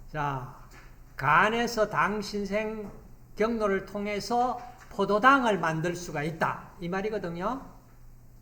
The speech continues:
그래서 지금 움직이는 것이 근육 단백질이 분해되는 분해산물입니다. 뇌에서 분해되는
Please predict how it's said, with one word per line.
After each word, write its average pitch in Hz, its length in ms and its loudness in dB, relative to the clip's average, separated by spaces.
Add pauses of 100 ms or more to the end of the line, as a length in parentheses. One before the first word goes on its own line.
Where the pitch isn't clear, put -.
(260)
그래서 175 560 -2 (600)
지금 196 460 2
움직이는 190 600 2
것이 185 640 0
근육 233 680 4 (440)
단백질이 226 720 2
분해되는 196 1000 2
분해산물입니다. 156 1200 -4 (920)
뇌에서 196 720 4
분해되는 190 840 0